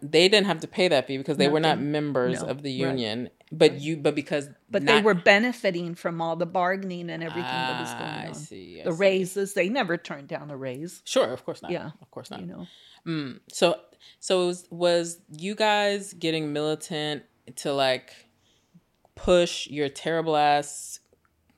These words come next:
Speaker 1: coke snorting <laughs> fucking dipshit of a principal? Was that the beginning of your,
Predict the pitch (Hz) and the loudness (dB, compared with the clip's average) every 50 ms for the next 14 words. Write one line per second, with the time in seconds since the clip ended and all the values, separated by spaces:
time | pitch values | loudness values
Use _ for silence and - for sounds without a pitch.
0 | _ _ _ _ - - - - 175 170 170 165 165 - - - - - 156 156 | _ _ _ _ -20 -20 -8 -4 0 0 0 0 -2 -6 -8 -8 -6 -6 -4 -2
1 | 156 156 160 160 170 226 - - 208 190 175 147 - - - 190 196 - - - | -2 0 2 2 2 2 4 6 6 6 6 2 -2 2 8 8 8 8 8 4
2 | - 185 196 180 - - - _ _ _ _ _ _ _ - - - - - 156 | 4 4 4 4 4 0 -10 _ _ _ _ _ _ _ -12 -12 -12 -10 -8 2
3 | 135 170 185 226 - - 202 180 175 170 165 160 - 220 196 180 170 160 156 156 | 6 8 8 8 8 8 8 8 8 6 4 4 6 4 4 4 2 0 2 4
4 | 151 147 151 - - - - - - - - _ 151 156 160 156 160 160 170 170 | 4 4 2 -2 -8 -14 -16 -16 -18 -20 -14 _ 2 2 4 6 6 6 6 6
5 | - 175 170 156 151 147 143 147 147 151 156 151 151 151 147 101 101 139 139 143 | 2 -2 -4 -4 -6 -2 0 0 2 2 2 2 0 0 -2 -2 -2 -2 -2 -4
6 | 151 143 139 143 139 139 139 139 139 135 135 135 135 139 135 135 135 135 131 135 | -4 -4 -2 0 0 2 2 2 2 2 2 0 0 0 0 0 0 0 -2 -2
7 | 143 - | -4 -8